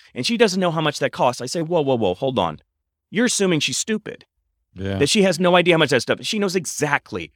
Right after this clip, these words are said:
Speaker 1: how much that stuff costs. And now we have the same pool of money that we're going from. I was like, "Okay, if money's really a problem," and I don't think it is most of the time, Big A, I'll tell you the truth,
Speaker 2: Yeah.
Speaker 1: I don't. But if it is, I always give 'em two ideas to start off with.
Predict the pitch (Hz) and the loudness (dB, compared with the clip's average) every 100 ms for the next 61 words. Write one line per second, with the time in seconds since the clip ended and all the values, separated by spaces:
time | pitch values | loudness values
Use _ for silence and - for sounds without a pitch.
0 | _ - 120 113 107 - 113 - 107 73 | _ -2 -2 0 -4 -4 -6 -4 -4 -4
1 | - _ - 110 117 143 170 165 175 - | -12 _ -10 -2 2 2 2 0 -2 -2
2 | 196 190 - 214 202 202 214 196 151 135 | -2 -4 -2 -2 0 2 2 2 0 2
3 | 139 123 113 92 123 131 - 165 - 82 | 0 0 -2 -4 -4 -4 2 0 2 -8
4 | 82 _ _ _ - 143 185 214 220 170 | -8 _ _ _ -8 -2 2 4 4 0
5 | 165 208 233 240 226 220 147 101 78 - | -4 0 2 4 2 2 0 -2 -2 -12
6 | 50 _ _ _ _ 123 127 120 143 127 | -18 _ _ _ _ 2 4 6 6 4
7 | 127 110 101 98 101 92 85 85 110 73 | 2 2 0 0 -2 -2 -8 -6 -6 -6
8 | 58 98 92 78 69 65 87 110 92 76 | -10 -8 -6 -6 -8 -6 -6 -4 -6 -8
9 | - 82 95 92 92 - - _ _ _ | -12 -6 -4 -4 -4 -10 -20 _ _ _
10 | - 127 165 110 - 165 247 247 190 120 | -6 6 6 6 2 2 4 6 8 6
11 | 120 - - 147 165 151 165 151 135 - | 2 -6 2 4 4 4 4 4 2 0
12 | 208 185 165 147 143 - 123 120 104 95 | 2 4 4 4 2 0 -2 2 2 0
13 | - - | -8 -20